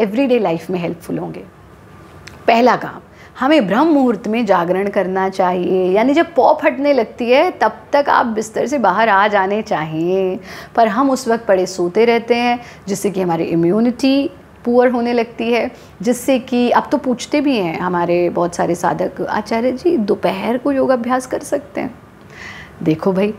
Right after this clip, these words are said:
अगर योगाभ्यास कर रहे हो, प्रातःकाल उठ करके करो, बहुत अच्छा लाभ मिलेगा। हाँ, but अगर प्रातःकाल उठ ही नहीं पा रहे, तो इसका मतलब ये नहीं कि योगाभ्यास का भी लाभ नहीं लोगे। But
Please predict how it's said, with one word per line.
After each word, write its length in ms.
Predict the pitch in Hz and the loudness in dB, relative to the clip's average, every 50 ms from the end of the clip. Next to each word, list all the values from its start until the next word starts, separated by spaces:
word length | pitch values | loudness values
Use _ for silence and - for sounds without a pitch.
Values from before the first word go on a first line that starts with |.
| - - - - | -12 -16 -8 -4
अगर 200 | 175 175 180 180 | 0 0 2 2
योगाभ्यास 540 | 180 170 170 175 175 170 185 180 175 180 | 2 2 2 2 2 2 0 -2 -2 -4
कर 160 | - - 190 185 | 0 0 0 2
रहे 100 | 202 220 | 2 0
हो, 60 | 226 | 0
प्रातःकाल 600 | 220 208 175 165 160 - 180 175 180 175 175 180 | 2 2 2 2 2 0 0 2 2 2 2 2
उठ 120 | 175 - | -2 -2
करके 280 | - 190 185 180 220 214 | 0 -2 0 0 0 -2
करो, 240 | 214 214 214 220 226 | 0 2 2 2 0
बहुत 400 | 208 175 170 165 180 190 185 233 | 0 2 4 4 4 4 2 0
अच्छा 240 | 220 - - 240 | -4 -2 -2 0
लाभ 240 | 226 220 214 208 202 | 2 4 4 4 2
मिलेगा। 320 | 208 220 220 220 220 226 220 | 2 -2 -2 0 0 0 0
हाँ, 320 | 220 226 247 262 262 254 | 2 4 4 4 6 4
but 140 | 262 254 254 | 4 2 2
अगर 180 | 247 247 254 | 4 4 4
प्रातःकाल 480 | 226 233 208 196 196 214 208 240 240 226 | 4 4 2 2 2 0 0 0 2 2
उठ 180 | 220 202 - 233 | 0 -2 -2 -4
ही 80 | 240 | -2
नहीं 140 | 247 254 262 | -2 -2 0
पा 180 | 247 254 240 233 | 2 2 4 4
रहे, 140 | 240 254 | 4 2
तो 120 | 254 262 254 | 2 2 -2
इसका 220 | 240 247 - 233 | -2 -2 -2 -4
मतलब 260 | 233 233 226 247 247 | -2 -2 -2 -2 0
ये 120 | 233 254 262 | 0 0 0
नहीं 140 | 277 311 285 | 0 0 0
कि 140 | 320 285 | 0 0
योगाभ्यास 500 | 233 196 180 196 165 170 175 180 175 175 | 0 2 2 2 0 2 0 -2 -2 -2
का 140 | - - 185 | -2 -2 -2
भी 100 | 170 175 | 0 0
लाभ 260 | 180 180 175 170 170 | 0 0 0 0 0
नहीं 160 | 180 175 180 185 | -2 -4 -4 -4
लोगे। 280 | 185 180 175 185 190 | -4 -4 -4 -4 -4
But 340 | 165 160 160 214 240 226 - | -4 -2 0 2 2 2 0